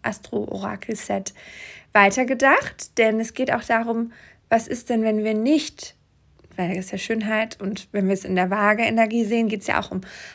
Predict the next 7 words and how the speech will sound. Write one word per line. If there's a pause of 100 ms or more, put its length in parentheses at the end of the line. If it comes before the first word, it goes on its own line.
Harmonie
und
Ausgleich.
Also
wenn
wir
merken,